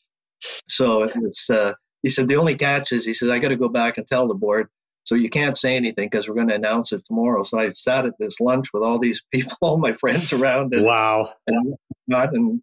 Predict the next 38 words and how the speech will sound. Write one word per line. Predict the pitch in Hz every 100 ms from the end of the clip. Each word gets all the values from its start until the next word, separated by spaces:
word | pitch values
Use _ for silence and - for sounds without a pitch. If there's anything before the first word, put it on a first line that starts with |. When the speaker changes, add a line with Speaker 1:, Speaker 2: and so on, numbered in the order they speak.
| -
Speaker 1:
couldn't | 147 135
say | - 135
anything, | 139 120 131
and | 131
then | 131
went | 127 127 -
to | 120
the |
ceremony | - 135 139 131 127 123 117 _ _ _ _ _ _ _ _ -
that | 127 123 127
night | 131 139 120
and, | 113 113
uh, | 113 110 113 _ _ _ _ _ -
and | 120
saw | - 131 127 123
everybody | 139 143 120 120
from | 117 120
the | 107
hockey | 120 117 120 117
world | 113 110 127 117
and, | 107 107
uh, | 110 104 104 -
couldn't | 131 120
say | 127 127
anything. | 123 104 101 110 127
And | 113
then, | 107 107 110
uh, | 110 - _
next | 117 110 110 -
day, | 110 110
they, | 104 -
I | 123
could | 139 135
tell | 165
my | 147 123
son, | - 120 101 92 101
he | -
said | -